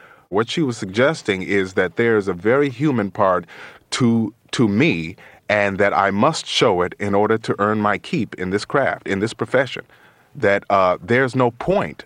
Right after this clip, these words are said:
uh, uh, there's nothing really wonderful about, uh, Andre Braugher,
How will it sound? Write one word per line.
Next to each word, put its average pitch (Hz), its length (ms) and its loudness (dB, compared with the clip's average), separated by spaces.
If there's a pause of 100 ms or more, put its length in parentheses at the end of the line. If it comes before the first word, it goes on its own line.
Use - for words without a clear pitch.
(100)
uh, 87 360 2 (560)
uh, 92 300 2
there's 113 300 0
nothing 135 400 0
really 127 220 2
wonderful 107 560 -2
about, 98 560 -4
uh, 95 220 -2
Andre 110 340 0
Braugher, 107 560 0